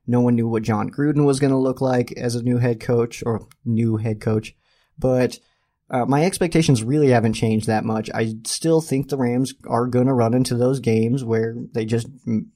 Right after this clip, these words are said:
aren't able to quite get it done. I don't know how many games the Rams will lose, but I do expect a couple. Um, I don't think that's too crazy to say. Uh, I mean, even last year, we lost to the Redskins, we lost to the Niners, we lost to the Seahawks. You know, teams that didn't make the playoffs, we lost to bad teams.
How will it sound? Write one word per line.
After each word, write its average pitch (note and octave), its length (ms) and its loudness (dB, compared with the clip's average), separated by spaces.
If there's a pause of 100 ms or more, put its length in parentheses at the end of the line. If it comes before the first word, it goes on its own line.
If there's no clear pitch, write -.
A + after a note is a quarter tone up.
aren't A#2+ 400 -2
able A#2+ 300 -2
to C#3 100 -6
quite A#2+ 320 -2
get C3+ 140 -4
it C#3 120 -2
done. A#2 360 0 (280)
I - 40 -2
don't C#3 100 2
know C3+ 80 2
how A#2 240 -2
many C3+ 240 2
games B2 280 2
the B2 60 2
Rams A#2 260 2
will A#2 100 -2
lose, A#2+ 220 0
but C#3+ 120 -4
I - 80 -4
do F#3+ 160 -2
expect D3 380 -2
a D3 40 -4
couple. A2+ 560 -2 (560)
Um, A#2 280 -2
I A#2+ 100 0
don't C3+ 160 0
think C#3+ 100 0
that's B2+ 280 -2
too - 240 -4
crazy A#2 540 -2
to C#3 120 -4
say. A#2+ 480 -2 (300)
Uh, A2 180 -4 (140)
I - 80 -6
mean, B2+ 160 4
even B2+ 240 2
last A#2 340 0
year, B2 160 -2
we D3+ 100 0
lost A2+ 280 -2
to B2 60 -6
the A#2 100 0
Redskins, A2 500 0
we C#3+ 100 -4
lost A2 240 -4
to B2 80 -8
the B2 80 2
Niners, A2 480 0
we C3+ 60 -4
lost A2 220 -6
to - 80 -8
the C#3 60 -10
Seahawks. A#2 640 -2
You A#2 60 -4
know, A#2 200 -4
teams D3 380 -2
that C3 120 -4
didn't C#3 200 2
make B2+ 180 0
the A#2 60 -4
playoffs, C#3+ 480 0
we B2+ 140 0
lost B2 300 0
to A#2 80 -4
bad A2+ 300 0
teams. B2+ 400 0